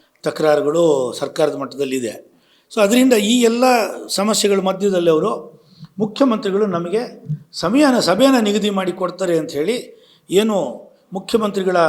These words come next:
ವಿಶೇಷ ಅಧಿಕಾರಿ ಇದ್ದಾರೆ, ಅವರು, ಅವರು ನಮಗೆ ತಿಳಿಸಿದ್ದಾರೆ ಅಂತ ಹೇಳಿ ಅಕ್ರಮ್ ಪಾಷಾ ಅವರು ನಮಗೆ ಪತ್ರ ಬರೆದಿದ್ರು. So ನಮಗೆ ನಿರೀಕ್ಷೆ, ಇವತ್ತು ಕೂಡ ಕನ್ಸಿಲಿಯೇಷನ್ ಮೀಟಿಂಗ್ ಇತ್ತು,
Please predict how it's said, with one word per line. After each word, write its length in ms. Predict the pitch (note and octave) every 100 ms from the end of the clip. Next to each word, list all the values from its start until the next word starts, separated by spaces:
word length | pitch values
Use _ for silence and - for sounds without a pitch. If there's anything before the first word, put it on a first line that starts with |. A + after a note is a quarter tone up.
| C#3+ C#3
ವಿಶೇಷ 420 | E3+ E3+ F#3 - F3+ D3 A2 - - _ _ _ -
ಅಧಿಕಾರಿ 400 | F#3 G3 F#3+ E3+
ಇದ್ದಾರೆ, 600 | D#3 F3 D3+ A2+ - - -
ಅವರು, 220 | C3+ D3
ಅವರು 320 | C3 D#3 F#3+
ನಮಗೆ 600 | E3+ E3 D#3 D3 C3+ B2
ತಿಳಿಸಿದ್ದಾರೆ 500 | E3+ F3 F3+ E3 D#3+
ಅಂತ 140 | D3+ -
ಹೇಳಿ 500 | C3 D#3+ G#3+ - - _ _ -
ಅಕ್ರಮ್ 300 | - F3+ E3
ಪಾಷಾ 260 | D#3 D#3+
ಅವರು 260 | C#3 F3+ G3
ನಮಗೆ 720 | D#3 D3 C#3 C3 A2+ F#2+ - _ _ _
ಪತ್ರ 240 | - - D#3+
ಬರೆದಿದ್ರು. 760 | A#2 G2+ - - - - - - -
So 340 | C4 A#3 G#3 G3
ನಮಗೆ 560 | A3 C4 B3 A3+ A3 G3+
ನಿರೀಕ್ಷೆ, 340 | G#3 G#3+ G#3+
ಇವತ್ತು 260 | G#3+ A3+ A3+
ಕೂಡ 180 | G#3
ಕನ್ಸಿಲಿಯೇಷನ್ 720 | G3 F#3+ G3 F#3+ F#3+ F#3 F#3
ಮೀಟಿಂಗ್ 340 | F3 E3+ F3 E3
ಇತ್ತು, 500 | E3 G3 G3+ -